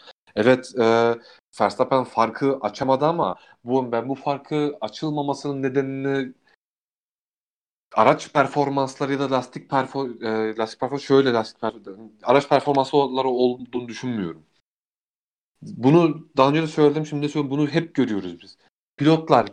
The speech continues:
bir iki saniye, üç saniye farkı verdikten sonra bu, ki bu son iki senede artık azaldı bu türbülans etkisinin azalmasıyla beraber ve lastiklerin değişmesiyle beraber artık, e, önceden üç saniyeye kadar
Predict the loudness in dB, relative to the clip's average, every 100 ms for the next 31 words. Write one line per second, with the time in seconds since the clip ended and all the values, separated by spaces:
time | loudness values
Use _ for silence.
0 | _ -6 -4 0 0 0 0 0 -2 -2
1 | -4 -6 2 2 4 2 4 4 0 4
2 | 4 2 -6 2 2 2 0 0 0 -2
3 | -6 -10 _ _ _ _ _ _ -14 -8
4 | -8 -4 2 4 4 4 2 0 0 0
5 | 2 4 6 4 0 0 2 6 4 4
6 | -2 -2 0 0 -2 -8 -4 -2 -2 -6
7 | -16 _ -12 -4 -2 0 0 0 -4 -4
8 | -2 0 0 0 -2 -6 _ _ _ _
9 | -2 4 4 2 -6 -4 -2 0 -2 -2
10 | -8 -4 0 0 2 2 2 -4 -8 _
11 | _ _ _ 2 4 4 2 0 4 4
12 | 4 -4 0 2 2 2 2 4 4 4